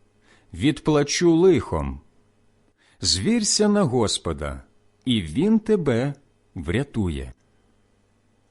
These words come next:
Огидні Господові двоякі терези. Вага фальшива — то річ недобра. Господь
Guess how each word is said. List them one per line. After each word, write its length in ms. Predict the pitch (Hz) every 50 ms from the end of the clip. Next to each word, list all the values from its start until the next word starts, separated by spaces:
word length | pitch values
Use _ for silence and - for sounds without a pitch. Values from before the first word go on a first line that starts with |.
| _ _ _ _ _ _ _ _ _ _ _ _ _ _ _ _ _ _ _ _ _ _ _ _ _ -
Огидні 760 | - 127 127 110 82 - 123 175 220 214 190 208 226 226 226
Господові 1040 | 196 110 95 113 151 185 180 - - - - 113 98 98 95 87 85 80 73 69 - _ -
двоякі 600 | 95 82 90 110 135 123 104 117 123 139 131 147
терези. 640 | 139 - 165 165 165 180 170 123 92 76 73 69 67 - _ _ _ _ _ _ _ _ _ _ _ _
Вага 420 | - 87 - 135 147 131 160 170 160
фальшива — 840 | - - 147 143 - - - 202 208 190 135 95 85 71 65 65 - _ _ _ _ _ _
то 360 | - 139 139 156 156 156 - -
річ 600 | 147 120 123 143 143 123 - - - - - _ _ -
недобра. 840 | 123 120 127 131 120 104 101 120 143 156 135 98 - 71 67 65 62 - _ _ _ _ _ _ _ _ _ _ _ _ _ _ _ _ _ _ _ _ _ _ _ _ _ _ _ _ _ _ _ _ _ _ _ _ _ _ _ _ _ _ _ _ _ _ _ _ _ _
Господь 760 | - - 73 78 90 90 - - - - 107 127 185 196 185